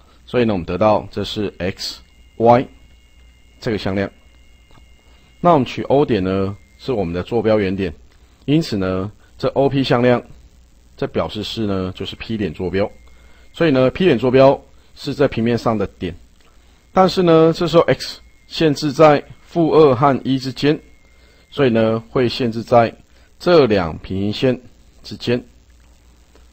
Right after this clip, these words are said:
然后呢，y 是大于等于一，小于等于二，限制在一和二之间，所以呢，会被限制在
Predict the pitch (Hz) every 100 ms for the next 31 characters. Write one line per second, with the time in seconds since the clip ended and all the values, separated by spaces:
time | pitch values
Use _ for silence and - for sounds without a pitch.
0 | - 123 180 170 156 - 180 185 196 190
1 | - - 147 - 165 139 104 101 139 160
2 | - - - 87 85 - 120 - - _
3 | - _ - 139 117 120 120 - 131 127
4 | 120 - 113 - - 120 127 - - -
5 | - - 120 107 101 95 113 117 110 123
6 | 107 107 113 107